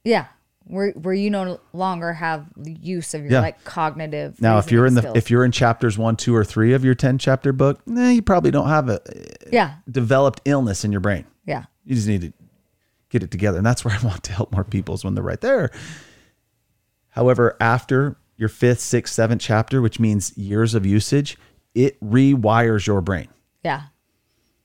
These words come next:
Speaker 2: That thing you're using, consuming, any sort of drug, alcohol, sexual thing,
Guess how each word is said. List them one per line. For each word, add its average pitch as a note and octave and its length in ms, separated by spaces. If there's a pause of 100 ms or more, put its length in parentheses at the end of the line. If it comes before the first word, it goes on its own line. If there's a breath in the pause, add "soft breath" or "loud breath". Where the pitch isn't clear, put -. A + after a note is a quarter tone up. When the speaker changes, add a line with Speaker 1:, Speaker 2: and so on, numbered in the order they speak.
(1000)
Speaker 2:
That C3+ 380
thing C#3 560
you're A2+ 320
using, G#2+ 500 (280)
consuming, G#2+ 600 (560)
any A2 180
sort G#2 220
of F2 80
drug, G2+ 260
alcohol, F#2+ 440
sexual F#2+ 380
thing, F2+ 240